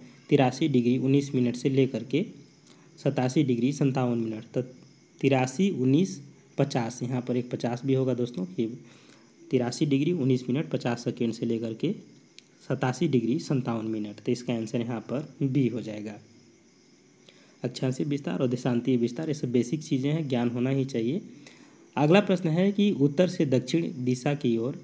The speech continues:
झारखंड राज्य का विस्तार है, यानी कि यहाँ पर देखिए दोस्तों north और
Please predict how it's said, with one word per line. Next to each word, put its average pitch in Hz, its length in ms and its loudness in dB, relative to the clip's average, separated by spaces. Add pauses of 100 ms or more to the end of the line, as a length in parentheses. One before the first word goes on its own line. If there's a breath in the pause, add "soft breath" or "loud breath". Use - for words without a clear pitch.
झारखंड 139 460 2
राज्य 123 220 2
का 127 160 -2
विस्तार 135 420 0
है, 117 180 -4 (800 loud breath)
यानी 139 200 4
कि 156 120 -2
यहाँ 151 240 2
पर 151 160 -2
देखिए 139 280 2
दोस्तों 131 280 0
north 131 400 0
और 127 340 -4